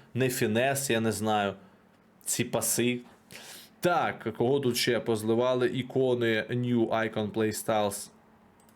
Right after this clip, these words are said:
А, нові з-, нові золоті плейстайли на іконах. В Зіко буде Фінес, в Герда Мюллер, я так розумію, цей Aerial Fortress. Мігем намалювали Low Driven. Е, Рівалдо, Акробатіка, о, це Джі Джі. Алан Ширер теж буде грати головою.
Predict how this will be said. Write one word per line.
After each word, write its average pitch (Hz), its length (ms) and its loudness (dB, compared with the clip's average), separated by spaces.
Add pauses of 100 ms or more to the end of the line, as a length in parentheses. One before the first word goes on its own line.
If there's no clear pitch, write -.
(460)
А, 127 200 0
нові 117 280 2
з-, 123 220 2
нові 120 240 2
золоті 123 340 2
плейстайли 113 500 0
на 107 80 0
іконах. 101 420 -2
В 95 80 -6
Зіко 131 300 0
буде 113 200 0
Фінес, 117 680 0 (380)
в 107 40 -2
Герда 123 340 2
Мюллер, 131 340 4
я 117 100 4
так 117 180 -2
розумію, 120 400 0
цей 110 320 2
Aerial 113 440 2
Fortress. 131 540 0
Мігем 147 600 4
намалювали 113 580 4
Low 101 280 2
Driven. 113 420 2 (420)
Е, 107 200 4
Рівалдо, 120 680 2
Акробатіка, 113 1000 0
о, 110 220 4
це 104 160 -2
Джі 101 180 -4
Джі. 120 200 2
Алан 113 300 2
Ширер 110 360 0
теж 113 180 0
буде 107 220 -2
грати 101 320 0
головою. 123 640 2